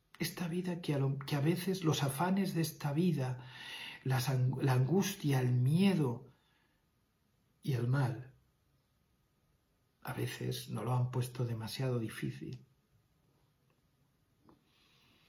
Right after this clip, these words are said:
Hagamos una reflexión en la que podamos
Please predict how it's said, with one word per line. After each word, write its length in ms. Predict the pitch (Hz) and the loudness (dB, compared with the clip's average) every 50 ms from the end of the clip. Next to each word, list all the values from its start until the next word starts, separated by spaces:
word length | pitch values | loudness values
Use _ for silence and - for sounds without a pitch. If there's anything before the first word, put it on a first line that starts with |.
| _ - - - - - - - - - - - | _ -20 -20 -20 -20 -20 -20 -20 -20 -20 -10 -4
Hagamos 560 | - 127 135 165 185 190 165 - - - - _ _ _ _ _ _ _ | 0 2 2 2 2 2 0 -2 -4 -10 -16 _ _ _ _ _ _ _
una 220 | - 165 170 185 | 2 4 4 4
reflexión 880 | 170 170 160 - - 151 - - - - 185 196 196 180 - - - - - | 4 4 2 2 4 2 2 2 0 0 2 2 2 2 0 -4 -8 -8 -4
en 160 | - 135 131 | -2 0 0
la 120 | 131 127 123 | 0 0 0
que 120 | - 131 | -2 -2
podamos 680 | 123 131 131 135 170 185 190 190 185 - - - - | 0 2 4 4 6 6 6 4 2 0 -2 -8 -12